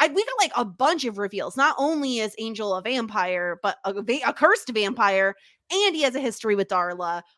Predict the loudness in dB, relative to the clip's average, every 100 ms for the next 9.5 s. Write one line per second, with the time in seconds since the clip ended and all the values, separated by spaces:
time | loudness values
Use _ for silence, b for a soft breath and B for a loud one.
0 | 2 4 6 4 2 0 -4 -4 -4 -4
1 | -4 -6 -6 0 0 2 -2 -2 -2 -4
2 | -2 -2 -4 -6 -6 -6 -2 0 0 -2
3 | -8 -6 -6 -6 -6 -6 -6 -6 -6 -4
4 | -6 -2 0 2 0 -6 _ _ _ -4
5 | 0 0 -2 -6 -8 -4 2 4 4 4
6 | 4 4 4 2 2 2 2 2 0 -4
7 | -6 -4 -4 -2 -2 -2 -6 -4 -2 -2
8 | 0 -2 2 2 2 0 0 -2 -2 -4
9 | -2 -2 2 2